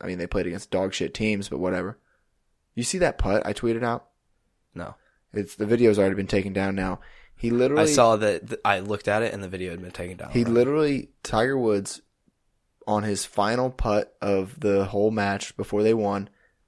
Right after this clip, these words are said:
Speaker 1: putted it. Right after he hits it, takes his hat off, goes and shakes his opponent's hand. The putt goes in as he's shaking his hand.
Speaker 2: Wow.
Speaker 1: It was the cockiest thing I'd ever seen.
Speaker 2: Love it, though.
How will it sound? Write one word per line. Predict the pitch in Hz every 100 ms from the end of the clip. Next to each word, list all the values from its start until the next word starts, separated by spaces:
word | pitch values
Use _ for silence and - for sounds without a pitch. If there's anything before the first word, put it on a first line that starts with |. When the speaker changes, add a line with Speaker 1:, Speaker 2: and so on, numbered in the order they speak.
| _
Speaker 1:
putted | - 110 135
it. | 165 170 -
Right | 135 139 104
after | 139 143
he | 123
hits | 120 -
it, | 98
takes | - 113 -
his | 101
hat | 107
off, | 101 101
goes | 104 101
and | 98
shakes | - 107 101
his | 107
opponent's | 104 110 101 92
hand. | - 95 87
The | -
putt | - 110 85
goes | 107 101
in | 95 92
as | - 90
he's | 95
shaking | - - - -
his | -
hand. | - - - _ _ _ _ _ _ _ _ _ _
Speaker 2:
Wow. | - 117 - 107 -
Speaker 1:
It |
was | 127
the | 127
cockiest | - 101 - 92
thing | - 90
I'd | -
ever | - -
seen. | - - - _ _
Speaker 2:
Love | 104 107
it, | 95
though. | - -